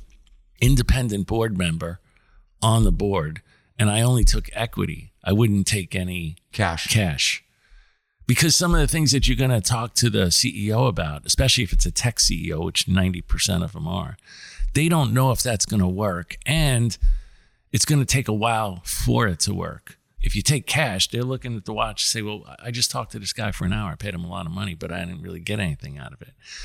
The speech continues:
Speaker 1: But when you take equity only, then all of a sudden they realize after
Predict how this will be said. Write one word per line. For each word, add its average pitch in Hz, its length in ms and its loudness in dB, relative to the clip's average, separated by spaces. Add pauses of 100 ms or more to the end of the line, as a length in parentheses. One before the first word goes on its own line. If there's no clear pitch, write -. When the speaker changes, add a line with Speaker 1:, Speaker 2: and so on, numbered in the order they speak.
(300)
Speaker 1:
But 123 80 4
when 135 160 4
you 131 100 2
take 120 400 -2 (600)
equity 127 440 4
only, 131 340 4
then 117 220 0
all 147 120 2
of 127 60 -2
a 110 60 2
sudden 113 320 0
they 101 160 0
realize 95 640 0
after 92 500 -2